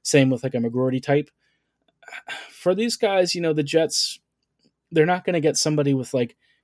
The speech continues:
crazy, crazy, crazy, uh, potential.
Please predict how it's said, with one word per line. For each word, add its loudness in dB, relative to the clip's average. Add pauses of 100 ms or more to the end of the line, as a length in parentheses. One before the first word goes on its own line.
crazy, 0
crazy, -2
crazy, -2
uh, -6
potential. -2